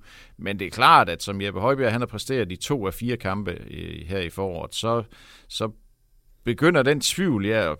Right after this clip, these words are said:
blandt andre jeg havde om, at, om, om den der, øh, målmandstrojka, de har derude, om den er lige ung og urutineret nok, den, den, den begynder jo sådan at, at give mening nu. Så, øh,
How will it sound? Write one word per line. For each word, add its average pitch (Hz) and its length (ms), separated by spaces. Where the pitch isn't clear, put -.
blandt 92 200
andre 113 260
jeg 123 300
havde 123 280
om, 104 180
at, 87 180
om, 92 200
om 90 160
den 113 200
der, 90 360
øh, 80 140
målmandstrojka, 101 1120
de 85 160
har 95 180
derude, 92 240
om 87 100
den 98 160
er 98 60
lige 104 280
ung 98 200
og 85 120
urutineret 90 520
nok, 85 200
den, 101 180
den, 113 240
den 123 140
begynder 127 280
jo 98 60
sådan 110 240
at, 82 100
at 101 100
give 101 140
mening 107 340
nu. 92 160
Så, 82 340
øh, 82 160